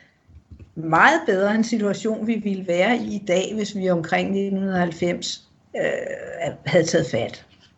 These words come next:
og begyndt at, at for alvor gøre noget ved det på det tidspunkt, ikke? Øh, men, øh, nu, øh, kan man sige, jeg, jeg kan ikke, øh,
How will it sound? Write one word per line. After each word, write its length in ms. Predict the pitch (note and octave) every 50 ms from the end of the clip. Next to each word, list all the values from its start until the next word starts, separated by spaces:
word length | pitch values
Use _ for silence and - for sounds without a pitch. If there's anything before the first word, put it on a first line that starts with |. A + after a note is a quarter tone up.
| _ _ _ _ _ - - - - - _ _ _ _ _ _ _ _ _ -
og 240 | E3 F3 E3 D#3 D#3+
begyndt 420 | F3+ E3+ E3 D#3+ D#3+ E3 - -
at, 420 | F#3 F3+ D#3+ D3+ D3+ D3 - - F3
at 80 | E3+
for 100 | - -
alvor 460 | F#3 E3+ C#3+ D#3 D#3+ E3+ F3+ F3+ - -
gøre 180 | - E3 D3 D3+
noget 240 | D#3+ D#3 D#3+ E3
ved 180 | F3 D#3+ C#3+ C#3+
det 140 | D3+ D3+ -
på 60 | -
det 200 | F3+ - E3+ D#3+
tidspunkt, 580 | D#3+ - D#3+ D3+ D3+ - - F#3 F#3+ F#3+ - -
ikke? 200 | A3 A#3+ A#3+ A#3 - - _ - _ _ _ _ _ _ _ _ _ _ _ -
Øh, 680 | - G3 F3+ F3+ F3 F3 E3+ E3+ E3+ E3 D#3 D3 D3+ G#3
men, 380 | A3 G#3 F#3+ F#3 F#3 F#3 F#3 F3+
øh, 460 | F3+ E3+ E3 E3 D#3+ E3 D#3 F#3 F#3+
nu, 240 | G3 G3+ A3 A3 G#3 - -
øh, 540 | C4+ A#3+ G3+ F#3+ F#3 F3 F3 E3+ E3+ E3 - -
kan 120 | - F3
man 120 | F3+ F3+ F3+
sige, 360 | F3+ F3+ F#3+ G3 G#3+ G#3 F#3+
jeg, 200 | F#3 F3 E3+ E3+ - -
jeg 180 | G3+ G3+ F#3+ G3+
kan 120 | - G3
ikke, 280 | F#3+ G3+ G3 - - G#3+
øh, 380 | G3 F#3+ F#3 F3+ F3+ E3+ D#3+